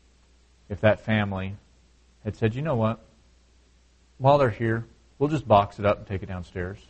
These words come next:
And we just won't let them go there. We'll, we'll put it in our pantry so that they don't see it. We just don't want to be offensive." Can you imagine the growth of that youth group?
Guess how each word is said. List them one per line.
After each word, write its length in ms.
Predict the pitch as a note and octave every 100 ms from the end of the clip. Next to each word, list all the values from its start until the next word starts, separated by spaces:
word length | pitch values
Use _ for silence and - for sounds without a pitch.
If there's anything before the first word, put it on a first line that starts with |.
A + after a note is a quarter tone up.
| _ _ _ _ _ _ _ _ _ _
And 100 | A#2+
we 80 | B2
just 160 | B2 A#2
won't 160 | A2
let 80 | G2
them 120 | G2
go 160 | F#2 F#2+
there. 200 | G2+ A2
We'll, 200 | B2 C3+
we'll 140 | C3+
put 180 | C3+ D#3+
it 60 | A#2+
in 80 | A2
our 80 |
pantry 480 | F#2+ A2 A2 G#2+ B2
so 160 | G#2 G#2
that 120 | F#2
they 80 | G#2+
don't 140 | F#2+
see 180 | - G#2+
it. 80 | G#2+
We 80 | D3+
just 180 | C#3+
don't 120 | - F2+
want 140 | F2+
to 40 |
be 100 | E2+
offensive." 360 | E2 - D#2+ - - _ _ _ _ _ _ _ _ _ _ _ _ _ _ _ -
Can 100 | C3
you 60 |
imagine 400 | B2 A2 A#2 A#2
the 80 | G#2
growth 420 | F2+ G2 G2 A2+
of 120 | G#2 F#2+
that 180 | F2+
youth 220 | G2 G#2 -
group? 280 | G#2+ A2+